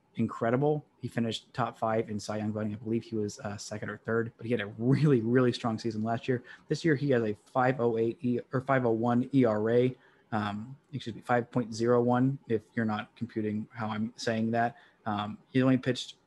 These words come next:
forty-six and two-thirds innings this year, um, and is striking out about a batter per inning. Um, and the whip is right around one point five, so just really getting hurt by those base runners. Um, and hopefully the Rangers can take advantage of that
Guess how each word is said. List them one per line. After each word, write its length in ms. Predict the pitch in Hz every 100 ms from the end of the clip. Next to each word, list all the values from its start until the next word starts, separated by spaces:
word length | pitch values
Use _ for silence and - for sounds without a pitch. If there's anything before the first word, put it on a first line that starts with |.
| _
forty-six 920 | - 127 123 123 - - 117 110 - -
and 120 | 110
two-thirds 460 | - 117 113 110 -
innings 320 | 110 107 107
this 240 | - 101 -
year, 300 | 147 160 156 - - _
um, 240 | 117 113 110
and 100 | 110
is 60 |
striking 340 | - 123 113 120
out 140 | 113
about 240 | 107 113
a 40 | 107
batter 340 | 110 110 113
per 260 | - 117 -
inning. 320 | 117 110 107 - - -
Um, 160 | 104 104
and 80 | 107
the 40 |
whip 260 | 123 127 -
is 280 | 113 98 -
right 140 | 127
around 160 | 120 113
one 220 | 113 117
point 240 | 113 110
five, 320 | - 107 107
so 240 | - 104 107
just 200 | 110 -
really 220 | 123 139
getting 180 | 131 120
hurt 260 | 110 196 - - - - _
by 160 | 143
those 200 | 147 139
base 340 | 123 120 120 -
runners. 400 | 117 113 110 - _ -
Um, 460 | 104 104 104 104 - _ _ _ _ _ -
and 380 | 117 113 113 113
hopefully 300 | - 135 127
the 80 | 113
Rangers 360 | 113 113 110 107
can 280 | - 110 -
take 240 | - 123 113
advantage 480 | 104 110 104 101 -
of 200 | 104 104 117 107
that 380 | 104 101 -